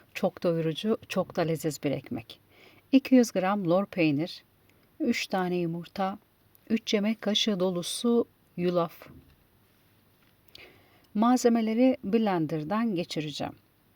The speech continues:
Daha önce hiç hazırlamadıysanız kesinlikle tavsiye ederim bu tarifi. Gönül rahatlığıyla hazırlayın,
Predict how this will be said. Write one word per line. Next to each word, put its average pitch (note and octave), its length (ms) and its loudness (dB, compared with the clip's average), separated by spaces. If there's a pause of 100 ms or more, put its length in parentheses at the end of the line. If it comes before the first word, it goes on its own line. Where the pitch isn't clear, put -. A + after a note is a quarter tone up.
(640)
Daha C4+ 360 4
önce B3 280 6
hiç C4 260 4
hazırlamadıysanız D#3+ 1200 0
kesinlikle F3+ 720 -2
tavsiye F3 560 0
ederim C#3 460 0
bu A3 60 -2
tarifi. D3+ 560 -2 (920)
Gönül F#3 360 0
rahatlığıyla E3+ 640 -4
hazırlayın, E3+ 760 -4